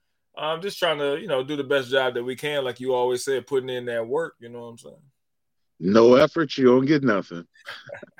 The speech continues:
Speaker 2: <laughs> It's just
Speaker 1: Yeah.
Speaker 2: that simple. <laughs>
Speaker 1: Yeah, yeah. So, I mean, here, you had time to go get you a fresh cut, man. Looking good over there, man.
Speaker 2: Man, thanks, man. Thanks,
Speaker 1: You know
Speaker 2: thanks.
Speaker 1: what I'm saying? So, you know, Kev did his thing, you know.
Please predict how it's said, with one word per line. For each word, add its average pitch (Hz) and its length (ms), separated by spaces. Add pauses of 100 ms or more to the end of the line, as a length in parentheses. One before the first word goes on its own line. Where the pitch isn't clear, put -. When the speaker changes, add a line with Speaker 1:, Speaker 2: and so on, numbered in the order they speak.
(560)
Speaker 2:
<laughs> 185 100 (300)
It's 151 140
just 160 220
Speaker 1:
Yeah. 156 160
Speaker 2:
that 147 120
simple. 156 440
<laughs> 180 500
Speaker 1:
Yeah, 196 180 (300)
yeah. - 400 (240)
So, 127 240
I 131 80
mean, 131 260
here, 139 200
you 165 180
had 165 220
time 160 260
to 160 60
go 156 140
get 151 200
you 175 80
a 147 40
fresh 160 280
cut, 226 260
man. 165 280
Looking 160 280
good 196 320
over 160 200
there, 170 180
man. 175 320 (560)
Speaker 2:
Man, 220 240
thanks, 202 400
man. 147 380
Thanks, 160 440
Speaker 1:
You 113 60
know 156 100
Speaker 2:
thanks. 135 220
Speaker 1:
what 127 100
I'm 131 60
saying? 135 240
So, 123 240
you 143 140
know, 123 140
Kev 147 380
did 156 160
his 156 160
thing, 160 340 (160)
you 160 60
know. 147 220